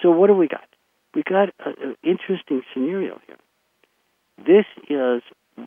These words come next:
that we right now are participating. Right now, we're participating in this, and we're in the crux of it. The next hundred years could be the very,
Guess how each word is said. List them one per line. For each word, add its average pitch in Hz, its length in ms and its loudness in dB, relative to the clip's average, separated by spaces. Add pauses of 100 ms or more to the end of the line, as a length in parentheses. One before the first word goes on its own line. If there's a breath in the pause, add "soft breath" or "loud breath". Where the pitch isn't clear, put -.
(360)
that 120 100 0
we 190 360 -2
right 147 280 -4
now 107 240 -6 (140)
are 107 60 -8
participating. - 720 -10
Right 170 300 -10
now, 156 260 -8 (320)
we're 135 120 -2
participating - 680 -12 (160)
in 95 160 -14
this, 87 140 -16 (220)
and 117 240 -4
we're 127 100 -2
in 127 160 0
the 110 80 -4
crux - 400 -8
of - 80 -18
it. - 100 -20 (400)
The 240 80 -6
next 311 260 -2
hundred 147 340 -2
years 180 280 -2 (380)
could 190 240 -2
be 156 220 -4 (240)
the 147 100 -6 (120)
very, 160 440 -2